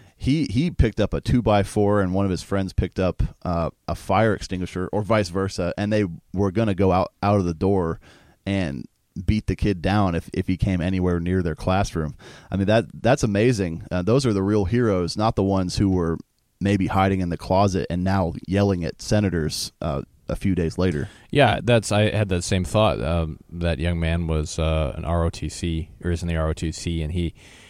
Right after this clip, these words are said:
Speaker 2: he did protect his classmates there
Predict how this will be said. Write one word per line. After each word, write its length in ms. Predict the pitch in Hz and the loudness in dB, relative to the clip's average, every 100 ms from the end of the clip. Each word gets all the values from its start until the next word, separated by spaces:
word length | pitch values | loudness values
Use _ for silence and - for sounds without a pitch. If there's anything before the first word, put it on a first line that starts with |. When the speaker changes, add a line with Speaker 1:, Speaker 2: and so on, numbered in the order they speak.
| - - | -14 -4
Speaker 2:
he 140 | 95 | -2
did 400 | 87 95 87 - | 0 0 0 -2
protect 340 | 90 - 85 | -4 -2 -2
his 140 | - - | -4 -6
classmates 800 | 85 80 80 76 71 67 - - - | -2 -2 -2 -6 -6 -8 -12 -18 -10
there 560 | 98 85 80 76 - | -2 0 0 -2 -6